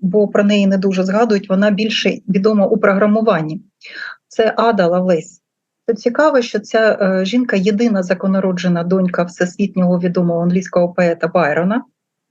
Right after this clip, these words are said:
Отже, вона народилась в тисяча вісімсот дванадцятому році аж. В сімнадцять років вона знайомиться з чоловіком, з інженером, який створив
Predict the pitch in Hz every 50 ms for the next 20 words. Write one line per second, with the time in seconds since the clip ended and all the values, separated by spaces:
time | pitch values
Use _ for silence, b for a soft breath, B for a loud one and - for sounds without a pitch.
0 | _ _ _ _ _ _ _ _ _ _ _ _ - 202 208 190 190 202 196 202
1 | 202 202 202 190 185 196 185 196 190 180 180 180 - 208 202 - 202 185 - 180
2 | 175 185 180 - - 196 185 - - 185 180 165 170 175 175 175 175 165 165 -
3 | - - 180 175 175 175 175 170 160 165 - - 220 - 226 226 220 - - -
4 | B B B B B B B B B B B B B B B _ - 233 233 240
5 | 277 277 277 - 233 220 226 214 196 196 202 185 185 196 202 202 202 196 190 190
6 | 190 196 202 208 190 185 180 180 - 190 180 180 - - - 196 190 185 180 175
7 | 180 - 190 185 190 202 208 202 180 175 180 180 180 185 180 180 190 190 190 180
8 | 170 165 175 170 170 170 202 190 - - - - 202 196 190 190